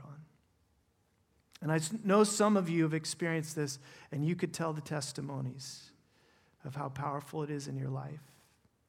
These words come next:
And I hope that all of us will experience this because it's a gift from the Lord. Let me just,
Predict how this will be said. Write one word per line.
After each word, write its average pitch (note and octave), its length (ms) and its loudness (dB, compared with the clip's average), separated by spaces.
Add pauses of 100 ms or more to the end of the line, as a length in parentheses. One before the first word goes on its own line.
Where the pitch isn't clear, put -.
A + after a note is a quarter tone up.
(140)
And C#3 120 -6
I - 20 -4
hope C3+ 220 -4
that D3+ 140 -4 (100)
all D#3 260 0
of C3+ 140 -6
us - 460 -10 (1200)
will D3 140 -2
experience C#3 680 -4
this - 500 -12 (1400)
because C3+ 280 -4
it's C#3 140 -4
a D3 40 -2
gift C3+ 300 -4
from C3+ 200 -6
the C3+ 80 -2
Lord. C3+ 400 -6 (460)
Let E3+ 80 4
me F#3 80 10
just, F3+ 180 4